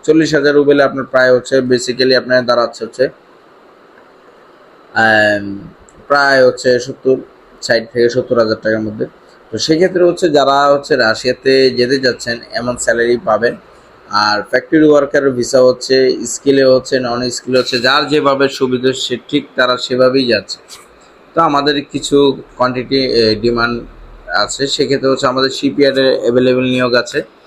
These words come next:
আর এরপর হচ্ছে গার্মেন্টস ওয়ার্কার অ্যাভেলেবল নিয়োগ আছে, ঠিক আছে, ইনডোরের। এরপর হচ্ছে পোলট্রি ফার্মে আমাদের অ্যাভেলেবল নিয়োগ আছে, ঠিক আছে। আমাদের কিছু হান্ড্রেড, হান্ড্রেড ইনশাল্লাহ পাবেন,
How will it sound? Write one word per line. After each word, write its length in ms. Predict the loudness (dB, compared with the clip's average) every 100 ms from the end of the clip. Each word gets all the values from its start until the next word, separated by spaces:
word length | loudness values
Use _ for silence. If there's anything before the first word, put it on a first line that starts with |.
| -20 -20 -20 -6
আর 180 | -2 -2
এরপর 120 | -2
হচ্ছে 180 | -4 -4
গার্মেন্টস 400 | -2 -2 -4 0
ওয়ার্কার 280 | 0 2 0
অ্যাভেলেবল 440 | 2 0 0 -4 -8 -18 -6
নিয়োগ 260 | -2 0
আছে, 240 | 0 0 -2 -4 -8 -20 -20 -20 -20 -20 -12 -2
ঠিক 100 | -2
আছে, 180 | 0 -2
ইনডোরের। 480 | 0 2 4 2 -2 -10 _ _
এরপর 160 | -6 -2
হচ্ছে 160 | -2 -4 -2
পোলট্রি 280 | 0 2 0
ফার্মে 380 | 0 0 0
আমাদের 360 | 0 0 0 2
অ্যাভেলেবল 440 | 2 2 0 0 -4
নিয়োগ 200 | -4 -2
আছে, 380 | 0 -2 -4 -6 -8 -20 -20 -20 -20 -20 -20 -20 -20 -2
ঠিক 140 | 2 4
আছে। 220 | 2 -4
আমাদের 380 | -8 -2 0 -2 -4
কিছু 240 | -4 4 4 4
হান্ড্রেড, 680 | 0 -4 -2 0 2 2 2
হান্ড্রেড 580 | 0 0 0 2 2 0
ইনশাল্লাহ 460 | -6 -4 0 0 2
পাবেন, 260 | -2 -2